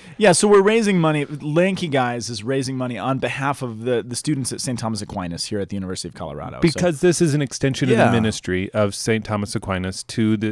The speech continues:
Speaker 2: University of Colorado at Boulder.
Speaker 1: So
Speaker 2: And
Speaker 1: as we always say, if you guys are enjoying this podcast, if you get something out of it,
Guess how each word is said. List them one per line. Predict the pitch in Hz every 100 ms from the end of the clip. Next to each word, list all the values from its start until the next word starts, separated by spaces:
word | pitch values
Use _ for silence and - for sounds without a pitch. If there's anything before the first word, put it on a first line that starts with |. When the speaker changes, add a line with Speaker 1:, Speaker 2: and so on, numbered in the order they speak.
| 107
Speaker 2:
University | 104 101 101 98 104
of | 92
Colorado | - 95 87 87
at | 87
Boulder. | 87 85 82 82 - - - _ - 139
Speaker 1:
So |
Speaker 2:
And | 156
Speaker 1:
as | 151
we | 139 151
always | 143 147 131
say, | 135 123
if | 117
you | 123 123
guys | 127 123
are | 120
enjoying | 117 107 127 135
this | 131
podcast, | - 117 113 120 113
if | 101
you | 101
get | 123 -
something | 117 110
out | 101
of | 104
it, | 101